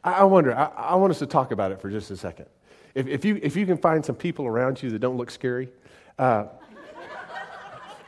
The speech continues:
I, I want you to talk about this for just a second. If, if, if you could, if you could do that, if you could walk with God in the cool of the day, if you could reclaim this creation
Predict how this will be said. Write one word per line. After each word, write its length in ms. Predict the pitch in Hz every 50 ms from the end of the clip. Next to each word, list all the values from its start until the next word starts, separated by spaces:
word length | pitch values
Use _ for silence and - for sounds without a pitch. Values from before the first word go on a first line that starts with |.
| - -
I, 400 | 147 - - - 110 117 - - -
I 20 |
want 240 | 170 175 208 220 220
you 80 | 220 196
to 80 | 175
talk 260 | 160 - 196 175 165 170
about 220 | 151 151 127 120
this 180 | - 139 131 -
for 120 | - 117
just 220 | 113 131 123 -
a 40 | 120
second. 360 | 107 - 113 92 - 107 104
If, 120 | 135 139 135
if, 160 | - 170 - - -
if 200 | - 156 131 -
you 240 | 170 214 247 254 240
could, 240 | - - 208 135 117 - _ _ - 165 -
if 180 | - 156 151 -
you 140 | 208 247 240
could 200 | - 208 139 -
do 200 | - 165 160 151
that, 240 | - 113 90 92 107
if 120 | 127 -
you 120 | 220 247
could 160 | 240 - 165 143
walk 340 | 139 147 156 175 185 -
with 160 | - 175 - -
God 380 | 180 156 151 151 151 147 135
in 80 | 127 113
the 80 | 117
cool 340 | 113 - - 196 190 185 185
of 80 | 175 139
the 80 | 123
day, 380 | 117 107 95 92 92 87 90 92 _ _ _ _ _ _ _ _ _ _ _ _ _ _ _ _ _ _ _ _ _ _ _ _ _ _ _ _ _ _ _ _ _ _ _ _ _ _ _ _ _ _ _ _ _ _ _ _ _ _ _ _ _ _ _ _ _ _ _ _ _ _ _
if 160 | - 147 -
you 80 | 220 233
could 180 | - - 202 160
reclaim 840 | 156 170 190 214 220 180 - - - 180 180 180 170 165 151 135
this 180 | 143 151 147 -
creation 800 | - - - 139 135 135 135 131 131 - - 110 92 87 82 82